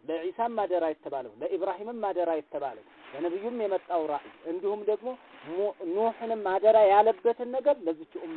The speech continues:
ቀርጾታል ማለት ነው። ምንድን ነው ያ ወስያ? ማ-፣ ኢብራሂምንም አደራ ያልንበትን፣ ሙሳንም አደራ ያልንበትን፣ ዒሳንም አደራ ያልንበትን ነገር እ፣ ሸረዐ ለኩም፣ ለእናንተ ይህን ሁሉ ደንግጎላችኋል፣ አድርጎላችኋል።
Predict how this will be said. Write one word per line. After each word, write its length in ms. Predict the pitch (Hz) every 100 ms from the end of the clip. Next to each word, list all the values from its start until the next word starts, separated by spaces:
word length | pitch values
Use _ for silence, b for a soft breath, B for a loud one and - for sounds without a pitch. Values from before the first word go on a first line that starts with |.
| 143
ቀርጾታል 520 | - 147 147 - 131
ማለት 260 | 120 104 -
ነው። 120 | _ _ _ _ -
ምንድን 420 | 262 311 262 247
ነው 120 | 208 185
ያ 120 | 165
ወስያ? 420 | 151 139 127 113 120 - - - _ _ _ - -
ማ-፣ 240 | 170 202
ኢብራሂምንም 580 | 208 190 220 233 240 247
አደራ 280 | 247 220 226 220
ያልንበትን፣ 520 | 226 226 233 233 269
ሙሳንም 440 | 190 180 214 220 214
አደራ 260 | 202 214 214
ያልንበትን፣ 520 | 214 220 208 233 269
ዒሳንም 440 | - 180 202 202 202
አደራ 280 | 190 190 202 190
ያልንበትን 720 | 175 202 208 170 214 208 180
ነገር 280 | 190 220 277 - b b b
እ፣ 120 | 160 156 - _
ሸረዐ 380 | - 180 165 156 160
ለኩም፣ 320 | 147 - 135
ለእናንተ 420 | 156 170 170 170
ይህን 220 | 175 180 190
ሁሉ 240 | 196 240 285 302 _
ደንግጎላችኋል፣ 1000 | 160 165 156 135 143 135 131 _ 127 127
አድርጎላችኋል። 880 | 127 117 113 123 110 107 _ 113